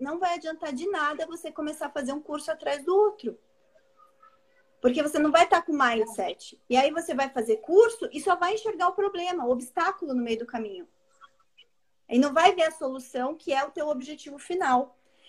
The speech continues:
Então, por isso que eu falo, o primeiro passo é realmente o combinado consigo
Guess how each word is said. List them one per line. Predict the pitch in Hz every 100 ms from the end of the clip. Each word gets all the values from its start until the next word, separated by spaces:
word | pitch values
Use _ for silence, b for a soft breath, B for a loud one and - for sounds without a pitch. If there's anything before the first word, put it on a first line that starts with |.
| b b
Então, | 240 240 277 262
por | 330
isso | 381
que | 415
eu |
falo, | 392 311 202
o | 233
primeiro | 262 277 392 480
passo | - 294 330 359
é | 294
realmente | 302 320 311 320
o | 339 _ _
combinado | 311 294 269 262 277
consigo | - 311 - - 294 294 359